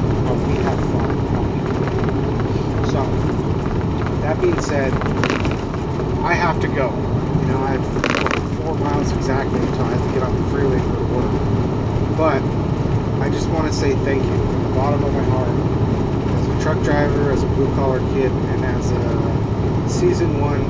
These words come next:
episode one podcaster, for driving like you stole it with Edward A K Elon. I, Elon, wanna thank you. I apologize if I repeat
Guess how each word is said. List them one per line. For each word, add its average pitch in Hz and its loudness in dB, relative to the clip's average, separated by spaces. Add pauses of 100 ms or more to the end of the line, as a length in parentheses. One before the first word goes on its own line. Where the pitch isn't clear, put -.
(100)
episode - 0
one - 0 (160)
podcaster, - -2 (960)
for 135 0
driving 135 0
like - -2
you - 0
stole 123 0
it 117 -2
with 110 0
Edward - -2
A - 0
K - 0 (320)
Elon. - 0 (640)
I, 415 0 (160)
Elon, - -2 (160)
wanna - 0
thank - 0 (160)
you. - 0 (1700)
I 131 0
apologize 143 0 (240)
if 139 0 (120)
I 135 0
repeat - -2